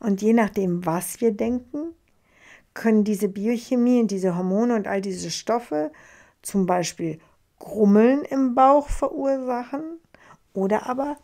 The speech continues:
Schmetterlinge im Bauch. Das sind diese unterschiedlichen Gefühlswelten. Und diese Gefühle, die wir dann haben, das Grummeln oder die Schmetterlinge, die ziehen wiederum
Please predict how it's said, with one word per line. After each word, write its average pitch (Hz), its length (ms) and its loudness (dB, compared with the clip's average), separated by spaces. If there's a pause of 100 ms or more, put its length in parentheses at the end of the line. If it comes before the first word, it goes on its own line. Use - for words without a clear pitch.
(100)
Schmetterlinge 175 760 -6
im 165 140 -10
Bauch. 151 240 -10
Das 202 200 -10
sind 269 160 -6
diese 220 180 -4
unterschiedlichen 254 800 -6
Gefühlswelten. 170 840 -12 (1600)
Und 226 220 6
diese 247 200 2
Gefühle, 262 560 4
die 180 160 -6
wir 175 140 2
dann 170 260 -2
haben, 151 280 -6
das 151 220 -8
Grummeln 247 380 4
oder 190 180 0
die 180 160 -6
Schmetterlinge, 220 640 -4
die 233 300 -4
ziehen 277 360 0
wiederum 220 480 2